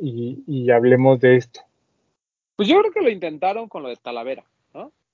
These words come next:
Speaker 2: El tema es que escogieron, a, a lo, en, en, en mi ignorancia, creo que escogieron un tema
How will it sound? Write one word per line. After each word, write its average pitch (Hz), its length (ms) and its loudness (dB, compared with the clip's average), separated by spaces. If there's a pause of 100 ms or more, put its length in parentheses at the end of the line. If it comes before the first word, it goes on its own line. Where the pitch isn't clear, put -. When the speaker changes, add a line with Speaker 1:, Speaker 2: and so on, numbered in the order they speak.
(340)
Speaker 2:
El 139 140 -16
tema 175 240 -6
es 175 100 -10
que 190 400 -6
escogieron, 151 640 -8 (520)
a, - 200 -18
a 127 140 -12
lo, 120 180 -8 (320)
en, - 220 -10
en, 117 540 -10 (220)
en 113 180 -10
mi 123 140 -2 (180)
ignorancia, 139 760 -2 (720)
creo 160 220 6
que 202 100 -2
escogieron 151 460 -8
un 156 120 -12
tema 156 420 -8